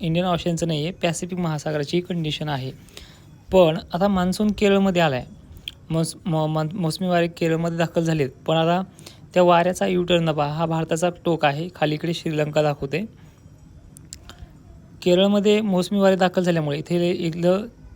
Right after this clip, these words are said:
टेम्परेचर हे एकवीस, सव्वीस, सत्तावीस, तर केरळच्या पश्चिम भागामध्ये म्हणजे उत्तरेकडील भागामध्ये जे केरळाचे काही, अ, तालुके असतील, जिल्हे असतील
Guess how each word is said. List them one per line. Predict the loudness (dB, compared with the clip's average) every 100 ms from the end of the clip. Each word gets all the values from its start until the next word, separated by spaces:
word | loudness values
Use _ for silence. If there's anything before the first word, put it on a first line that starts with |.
| -6
टेम्परेचर | -4 -2 -2 0 -2
हे | -2 -4
एकवीस, | -4 -4 -4 -8 -20 -20 -18 -4
सव्वीस, | -2 0 -2 -4 -4
सत्तावीस, | -6 0 0 0 -6 -10 -20 -20 -20 -14 -12
तर | -2
केरळच्या | 2 2 2 0 0
पश्चिम | 0 -4 -6 -2 0
भागामध्ये | 0 0 -2 -4 -4 -8 -20 -20 -20 -20 -20 -8
म्हणजे | -6 -2 -2 -2
उत्तरेकडील | -8 -2 0 2 0
भागामध्ये | 0 -2 -2 -2 -4 -6 -8 -10
जे | -10
केरळाचे | -4 -2 0 -2 -6
काही, | -6 -4 -4 -8 -18 -20 -20 -20 -12
अ, | -6 -4 -4 -4
तालुके | -4 -4 -6
असतील, | -8 -6 -6
जिल्हे | -6 -6 -2 -2
असतील | -4 -6 -6